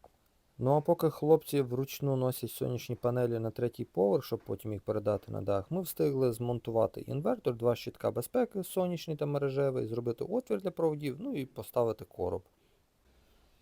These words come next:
Робота з проводами, вона, в принципі, найважча в даному випадку, через те, що провід дуже товстий, це чотири на десять, і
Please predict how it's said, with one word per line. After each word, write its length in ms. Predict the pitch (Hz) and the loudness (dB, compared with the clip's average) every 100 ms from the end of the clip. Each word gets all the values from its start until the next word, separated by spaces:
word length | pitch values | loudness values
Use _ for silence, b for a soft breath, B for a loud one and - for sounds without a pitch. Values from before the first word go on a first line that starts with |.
| - | -2
Робота 320 | 123 165 170 | 0 2 2
з 40 | 139 | 2
проводами, 600 | 135 131 135 139 135 120 | 2 2 4 2 2 0
вона, 300 | 117 120 120 | 0 0 -2
в 40 | |
принципі, 420 | - 123 117 - | -2 -6 -6 -4
найважча 600 | 117 113 107 101 95 - 113 | -2 -2 0 2 0 -2 -8
в 40 | |
даному 320 | 120 143 147 | -4 -4 -4
випадку, 360 | 147 170 156 - | -4 -6 -8 -8
через 240 | 117 120 | -6 -6
те, 140 | - 139 | -6 -6
що 200 | - 120 | -6 -6
провід 360 | 135 139 131 | 0 0 2
дуже 200 | 127 127 | 0 -2
товстий, 420 | - 123 - 190 | -4 -10 -4 -4
це 180 | 185 113 | -2 -4
чотири 380 | - 110 - 110 | -4 -8 -6 -6
на 140 | 107 | -6
десять, 460 | 101 98 87 - - | -2 -2 -2 -8 -10
і 200 | 110 | -8